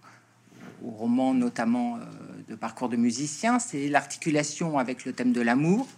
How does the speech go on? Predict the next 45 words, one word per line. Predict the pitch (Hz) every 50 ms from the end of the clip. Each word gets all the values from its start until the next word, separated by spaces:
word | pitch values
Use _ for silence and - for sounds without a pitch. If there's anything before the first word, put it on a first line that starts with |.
| - - -
On |
parlera | - - 113 113 113 - 120 117
peut-être | - - 127 120 120
de | 123 120
la | 113 113
mer | 120 127 127 123 117 117
un, | 117 120 - _ - -
un | 143 135
peu | 131 135
plus | 120 - - 147
tard, | - - 180 180 190 175
mais | 147 120 123 120 - - - - - - - - - _ -
où, | 165 160 151 143 147
euh, | 139 139 135 135 135 135 131 131
on | 131 135 135
a | 143
pu | 139 - 190
retrouver, | 180 160 156 - - - 131 120 165 185 214
enfin, | 185 - - 135
moi, | 143 156
j'ai | 156 160
retrouvé | 143 143 143 - - - 147 123 160 165
beaucoup | 143 127 170 170 - - - 190 185 180
de, | 135 147 143 139 139 135 135 131 123 131 127 - - - - - - - - - - - _ - -
euh, | - - 143 143 - - - 151 143 139 131 123 113
de | 107 123
réflexions, | - 160 151 147 - 165 151 - - - 190 180
de | 151 147
méditations | 147 160 165 151 165 185 185 - 165 170 - - 190 180
qu'on | 170 - 151 143
avait | 143 156 156 156 180 175 175 170
dans | 147 131 143 139 135 135
La | 131 117
vie | 107 107 101
secrète, | - - 139 127 - - - 185 208 - - - - 127 110 - 131 - - _
qui | - - -
est, | - - - - - -
bon, | - - - _ _ _
cet | _ - - _ _ - -
immense | 127 131 135 135 131 131 -
roman, | - - 127 120 127 127 127 135 135 135 139 139 139 131 127 120
euh, | 113 120 123 113 -
pas | - 110
roman, | - - 131 131 120 113 113 113 120 120
enfin, | 117 - - 73 71 -